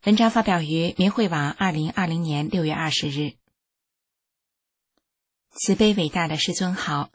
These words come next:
各位同修好。第一部分，缘牵希望之声。我是一九九八年五月得法的，和每一位大法弟子一样，我是世界上最幸运的人。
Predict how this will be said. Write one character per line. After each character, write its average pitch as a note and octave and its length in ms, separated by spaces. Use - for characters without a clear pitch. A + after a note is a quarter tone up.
各 - 120
位 E3 100
同 D#3 180
修 E3 200
好。 D3 340
第 G#3 160
一 G3 80
部 F3 160
分， D#3 320
缘 F3+ 240
牵 A3 440
希 - 320
望 F3 220
之 - 160
声。 D#3+ 380
我 F3+ 100
是 G3 220
一 G#3+ 120
九 G#3 120
九 D#3+ 160
八 F3 140
年 D#3 340
五 D3 180
月 E3+ 220
得 D3 160
法 C#3+ 240
的， D3 240
和 G#3 220
每 F3+ 160
一 D#3 80
位 F3 120
大 D#3+ 180
法 D3+ 180
弟 E3 140
子 - 120
一 D3 220
样， D#3+ 260
我 D#3 100
是 F#3+ 100
世 G#3+ 200
界 F3 160
上 D3 320
最 G3+ 200
幸 D#3+ 300
运 D#3 160
的 C#3 100
人。 C#3 280